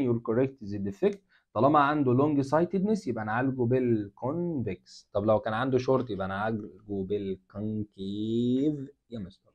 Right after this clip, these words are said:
خلاص؟ هنا يبقى كونفكس طبعًا، كونفكس لينس. طيب، يلا. الدكتور، آه، examines أحمد eyes, then he find out that he suffer from the short sightedness. نقف. طالما عنده شورت سايتدنس، يلا اذكر لي كل الحاجات. هتقول لي رقم واحد،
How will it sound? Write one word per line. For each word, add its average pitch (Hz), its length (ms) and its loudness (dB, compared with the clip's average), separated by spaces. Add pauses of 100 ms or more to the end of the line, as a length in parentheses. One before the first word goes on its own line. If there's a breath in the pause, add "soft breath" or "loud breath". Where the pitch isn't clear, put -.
خلاص؟ 95 300 -10 (300)
هنا 202 180 8
يبقى - 180 2
كونفكس 98 400 -4
طبعًا، 110 320 2
كونفكس - 420 -14
لينس. - 340 -20 (160)
طيب، 165 320 8 (640 soft breath)
يلا. 143 280 6 (300 soft breath)
الدكتور، 196 560 10 (280)
آه، 123 320 2
examines 147 400 4
أحمد 170 480 2 (100)
eyes, 156 300 4 (320)
then 156 200 4
he 135 300 2
find 139 500 4
out 135 360 2 (300)
that 131 180 2
he 113 220 -2
suffer 131 420 2
from 131 420 2
the 110 120 2
short 156 360 2 (100)
sightedness. 104 580 0
نقف. - 380 4 (480)
طالما 143 220 6
عنده 151 240 4
شورت 151 280 -2
سايتدنس، 135 560 0
يلا 135 260 6
اذكر 156 300 0
لي 143 80 2
كل 147 200 2
الحاجات. 110 460 -2
هتقول 127 160 -4
لي 123 60 0
رقم 120 280 2
واحد، 117 240 2